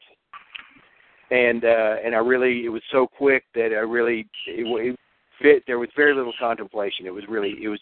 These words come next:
action and boom, go. So, um, it was only in retrospect that, that, uh, that I would think that, you know. Um, but, but, but, but the, but the, the, the only thing I can tell you is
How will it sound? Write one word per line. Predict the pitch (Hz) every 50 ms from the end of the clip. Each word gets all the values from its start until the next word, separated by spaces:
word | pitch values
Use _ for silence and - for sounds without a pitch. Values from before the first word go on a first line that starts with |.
| - -
action | - 110 123 127 127 - - - 120 120 117 117
and | - - 101 95 95 - _ _ -
boom, | 117 117 107 92 87 - _
go. | - 101 98 85 - - _ _ _ _ _ _ _ _ _ _ _ _ _ _ _ - - - - - - -
So, | 143 131 123 120 120 117 107 - 110 113
um, | 117 117 113 107 107 104 101 98 95 95 - _ _ _ _ _ _ _
it | 147 143
was | 139 170
only | 156 175 175 165
in | 147 135 135
retrospect | 151 156 160 - 143 120 - - - 117 104 101 101 - _
that, | 117 113 110 113 107 -
that, | 120 110 104 101 101 - _ _ _ -
uh, | 131 127 101 78 85 85 - -
that | 135 117 110
I |
would | 104 107 104 -
think | 113 107 - _
that, | 107 101 95 87 - - - _ _
you | 113 104
know. | 98 95 95 98 101 - - - _ _ -
Um, | 110 104 101 101 98 92 95 92 - - _ _ _ _ _ _ _ _ _ _ _ _
but, | 147 151 135
but, | 151 147 143 135
but, | 151 147 - -
but | 143 139 135 - _ _ _ 135
the, | 143 143 - _ _ _
but | 160 160 160 143 123 123 - - 151 -
the, | 135 131 127 123 123
the, | 123 120 113 113 117 117 - _ _
the | - 131 127
only | 123 147 160 156 151
thing | - 151 143
I | 135
can | 131 123 113 -
tell | 120 113 104 110
you | 104 101 101 101 98 -
is | 104 104 104 104 101 101 98